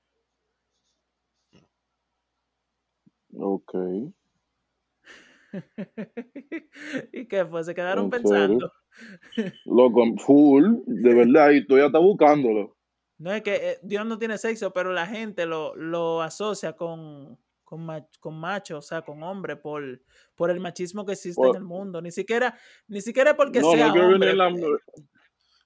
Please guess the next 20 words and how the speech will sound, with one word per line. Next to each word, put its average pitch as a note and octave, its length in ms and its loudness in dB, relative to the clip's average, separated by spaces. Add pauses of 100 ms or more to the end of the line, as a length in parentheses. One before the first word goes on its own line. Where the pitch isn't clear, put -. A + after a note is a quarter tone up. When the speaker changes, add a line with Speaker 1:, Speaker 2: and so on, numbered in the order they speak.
(600)
Speaker 1:
es A#2+ 120 -8
que D3+ 80 4
la E3 140 2
misma, E3 380 0
la C#3 160 4
misma, D3+ 920 -2
la A2 160 -6
misma C#3 260 -4
re-, - 80 -4
Speaker 2:
Sociedad. D3 420 -2
Speaker 1:
la A#2+ 40 -6
misma A#2+ 260 -4
religión, B2+ 840 0 (140)
no, C#3+ 180 -2
no, E3 140 0
la B2+ 120 2
misma B2+ 220 -2
religión C#3 480 0
católica A2+ 600 0
se G2 280 -6